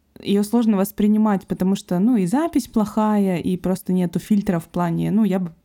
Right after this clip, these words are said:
п-, помонтировала там все, <laughs> порезала бы. Вот. Но в целом это очень позитивный человек.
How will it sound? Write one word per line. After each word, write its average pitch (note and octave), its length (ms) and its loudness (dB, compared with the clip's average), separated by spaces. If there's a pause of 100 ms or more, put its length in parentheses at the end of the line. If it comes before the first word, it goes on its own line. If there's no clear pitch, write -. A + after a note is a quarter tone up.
(140)
п-, E3+ 80 -8 (100)
помонтировала F#3+ 720 0
там F3 180 0
все, - 280 -8
<laughs> - 840 -6
порезала E3+ 500 -2
бы. E3+ 180 -8 (320)
Вот. F3 420 -4
Но F3+ 220 0
в - 80 -10
целом A#3+ 460 0
это F3 200 -2
очень F3+ 300 -2
позитивный F3 480 -2
человек. E3 560 -4